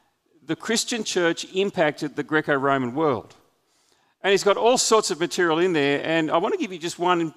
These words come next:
particular concrete example, uh, from the life of Julian the Emperor. Now, Julian came after the very famous Emperor Constantine, who's famous because he's the one whose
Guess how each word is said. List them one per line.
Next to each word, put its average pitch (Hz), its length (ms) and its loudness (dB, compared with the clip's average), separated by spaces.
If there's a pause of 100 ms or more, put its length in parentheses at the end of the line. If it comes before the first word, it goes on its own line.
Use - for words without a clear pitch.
(140)
particular 160 440 -6
concrete 170 420 0
example, 143 580 -2 (340)
uh, 143 180 4
from - 180 -6
the 147 80 2
life 151 300 4
of 127 140 -8
Julian 147 800 0
the 139 420 -4
Emperor. 156 340 -2
Now, 147 160 0
Julian 208 460 -4
came 175 320 0
after 156 460 2
the 143 240 -4
very 147 180 0
famous 165 460 -2
Emperor 139 320 -4
Constantine, 135 880 -4 (380)
who's 165 180 -2
famous 208 440 2
because 151 320 -4
he's 196 220 -2
the 180 80 -2
one 151 240 2
whose 139 260 -4